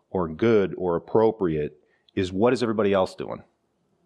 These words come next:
Particularly in my tribe, right? What's the people in my tribe doing? If they're doing it, it must be okay, right? If everybody's doing it, it must be okay. Expectations. Number two, emotions. If it feels good,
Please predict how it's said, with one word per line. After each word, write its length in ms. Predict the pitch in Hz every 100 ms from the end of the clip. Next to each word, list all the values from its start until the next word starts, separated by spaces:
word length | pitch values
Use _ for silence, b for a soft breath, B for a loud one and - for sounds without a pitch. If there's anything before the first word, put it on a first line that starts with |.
| _ _ _ _ _ B B B B B -
Particularly 580 | 139 202 247 262 143
in 80 | 123
my 180 | 123 120
tribe, 420 | - 180 202 90
right? 180 | 110 117
What's 200 | 151 160
the 80 | 143
people 260 | 175 139
in 40 | 120
my 140 | 113
tribe 380 | 110 123 123 95
doing? 240 | 85 67 - _ _ _ _
If 120 | - 107
they're 120 | 196
doing 300 | 143 165 131
it, 80 | 131
it 40 |
must 220 | 117 -
be 120 | 107
okay, 580 | 98 92 120 131 107 117 _ _ _ _ _
right? 340 | 101 113 151 - _ _ b b b b b b b b b _
If 80 | 101
everybody's 340 | 104 113 101
doing 240 | 110 120
it, 80 | 110
it 80 | 104
must 240 | 104 104
be 100 | 107
okay. 300 | 104 98 120
Expectations. 800 | 107 101 - 98 - 117 - 98
Number 180 | 123 117
two, 220 | - 170
emotions. 720 | 135 117 123 120 - 165 - -
If 140 | -
it 80 | 175
feels 480 | - 160 156 107 80
good, 340 | - 62 -